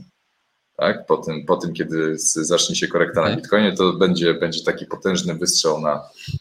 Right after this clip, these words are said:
Speaker 1: e, na wszystkich altach. To jest jego jakby hipoteza, znaczy hip-,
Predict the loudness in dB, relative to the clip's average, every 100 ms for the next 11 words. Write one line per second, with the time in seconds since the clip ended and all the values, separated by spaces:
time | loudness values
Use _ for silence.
0 | -12 -20 -8 -2 0 0 -2 -4 -2 0
1 | -2 -4 0 0 -2 -2 0 2 2 4
2 | 4 2 -6 _ -8 -4 -4 -6 -2 2
3 | 2 2 -4 -4 -4 -4 -8 -18